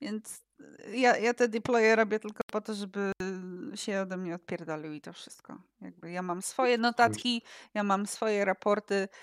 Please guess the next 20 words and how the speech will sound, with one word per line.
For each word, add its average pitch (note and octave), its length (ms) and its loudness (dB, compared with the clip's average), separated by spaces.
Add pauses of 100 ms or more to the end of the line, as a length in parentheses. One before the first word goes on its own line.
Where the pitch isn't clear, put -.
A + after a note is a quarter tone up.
(160)
ja F#3+ 100 -2
mam F3+ 180 -2
swoje F#3 360 -2
rzeczy, F3+ 520 -2
które E3 480 0
są - 180 -2 (100)
czytelne, E3 720 2 (260)
które E3+ 180 -8
nie D#3+ 180 -4
są D#3 380 -6 (260)
po E3+ 120 -14
chuju D#3 320 -10
zrobione, D#3 680 -6
bo E3+ 300 -10
ktoś - 320 -8
tak F#3 220 -4
wymyślił, E3+ 560 -6
kurwa, E3 420 -2
z F3+ 120 -10
dupy. D#3 500 -2